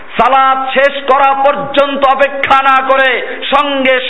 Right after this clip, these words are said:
সঙ্গে বাইতুল্লাহর দিকে ফিরে গেলেন। এটা প্রমাণ করে অনেক হিন্দুরা বলে থাকে, "আমরা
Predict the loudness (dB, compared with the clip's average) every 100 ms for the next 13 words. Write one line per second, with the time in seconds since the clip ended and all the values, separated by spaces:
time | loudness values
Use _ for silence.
0 | 0 0 0 2 0 0 0 0 0 -2
1 | -4 -2 -4 -2 -4 -8 -14 -16 -14 -10
2 | -8 -6 -4 -6 -8 -10 -10 -12 -14 -16
3 | -16 -16 -18 -18 -18 -18 -18 -14 -6 -2
4 | -2 0 0 2 0 0 0 2 0 -4
5 | -10 -14 -16 -16 -18 -18 -18 -18 -4 0
6 | 2 0 -2 -4 -4 -2 0 2 2 0
7 | 0 -2 -2 -4 -6 -12 -16 -18 -20 -18
8 | -18 -18 -18 -18 -18 -18 -18 -16 -6 -2
9 | 0 0 0 2 0